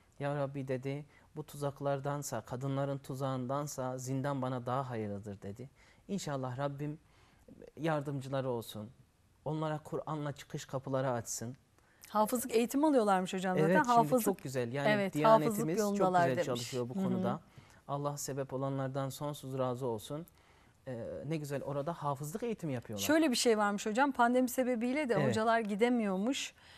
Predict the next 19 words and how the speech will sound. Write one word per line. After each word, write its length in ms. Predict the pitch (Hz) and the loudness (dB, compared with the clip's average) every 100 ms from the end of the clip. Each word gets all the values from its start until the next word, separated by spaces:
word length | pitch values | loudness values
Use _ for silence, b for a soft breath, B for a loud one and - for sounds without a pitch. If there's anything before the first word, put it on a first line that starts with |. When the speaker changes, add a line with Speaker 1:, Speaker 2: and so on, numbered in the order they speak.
| B - | B -6
Speaker 2:
Ee, 280 | 208 202 196 | -4 -4 -4
çokça 460 | - 269 - 247 214 | -2 -4 0 0 2
dua 300 | 214 208 196 | 4 6 4
istiyoruz, 520 | 190 - 196 185 208 | 0 -6 -2 0 2
Speaker 1:
İnşallah. 280 | 196 190 185 | 2 4 4
Speaker 2:
dua 40 | |
bekliyoruz 440 | 175 170 165 160 180 | 4 -2 -4 -2 2
Speaker 1:
Onlardan 220 | 185 180 | 4 6
Speaker 2:
demişler. 260 | 170 175 170 | 4 4 2
Speaker 1:
da 100 | 165 | 2
biz 200 | 160 151 | -2 2
dua 240 | 143 123 | 4 4
istiyoruz. 540 | 113 - 98 80 - - _ _ b | 2 -6 -8 -8 -16 -20 _ _ b
Zindandakilerin 960 | - 151 156 156 147 143 147 147 160 160 | -4 -2 0 0 -2 -6 -4 -4 -2 -2
duası 440 | 143 143 139 - | 2 2 0 -2
da 80 | 151 | -2
makbul 340 | 131 131 151 143 | -2 -4 -4 -2
olur 220 | 123 117 | -2 -4
inşallah. 480 | 120 - 117 113 | -8 -6 -6 -6